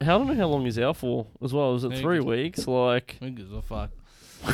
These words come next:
Speaker 2: He'll be out. He'll be out. He's, uh, that's what he is.
Speaker 1: He's
Speaker 2: All
Speaker 1: made,
Speaker 2: right.
Speaker 1: made of fucking ice.
Speaker 2: <laughs>
Speaker 1: Is that what a saying is? Made of butter? <laughs> What?
Speaker 2: All right. Now, you might have heard about the hmm,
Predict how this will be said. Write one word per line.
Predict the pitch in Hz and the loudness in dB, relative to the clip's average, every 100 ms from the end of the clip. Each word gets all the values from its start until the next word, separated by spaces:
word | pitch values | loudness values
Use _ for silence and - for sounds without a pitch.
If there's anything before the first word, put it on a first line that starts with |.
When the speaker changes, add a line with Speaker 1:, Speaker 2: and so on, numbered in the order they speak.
| 932 392 | -4 -2
Speaker 2:
He'll | 156 | 8
be | - - | 10 10
out. | 135 139 | 6 2
He'll | 190 208 208 | 4 6 4
be | 180 | 2
out. | 156 151 156 | 2 0 -2
He's, | 214 196 | -4 -6
uh, | 180 180 165 165 | -6 -4 -6 -8
that's | 180 - | -10 -10
what | 170 | -10
he | 143 139 | -8 -10
is. | 127 - | -10 0
Speaker 1:
He's | 147 | 2
Speaker 2:
All | 165 | 6
Speaker 1:
made, | 185 202 - | 6 6 4
Speaker 2:
right. | 151 | 2
Speaker 1:
made | 196 | 2
of | 170 | 0
fucking | - 139 127 113 - | -2 -4 -4 -6 -4
ice. | 127 143 117 - - - _ _ | 0 2 0 -2 -12 -18 _ _
Speaker 2:
<laughs> | - - 262 202 | -16 -8 -6 -4
Speaker 1:
Is | - 143 | 0 2
that | 156 | 2
what | 165 | 0
a | |
saying | 143 135 135 160 | -2 -4 -4 -4
is? | 180 233 | -4 0
Made | 143 139 | 0 0
of | - | 0
butter? | 127 156 175 | 2 2 -2
<laughs> | - | -2
What? | 190 185 170 - - - - 175 - - 147 - - 143 | 4 4 4 0 -4 -18 -10 -10 -10 -14 -14 -12 -14 4
Speaker 2:
All | 185 214 | 10 12
right. | 185 143 | 12 8
Now, | 175 233 208 120 - - - - _ _ | 6 10 10 8 0 -16 -20 -20 _ _
you | 151 | -2
might | 190 220 | 2 4
have | 214 202 175 | 4 4 2
heard | 131 180 170 | 2 2 4
about | 165 151 147 | 2 2 0
the | 143 135 131 131 127 127 127 113 - - _ _ _ | 0 2 2 2 2 0 0 -2 -6 -18 _ _ _
hmm, | 160 143 120 | 0 2 2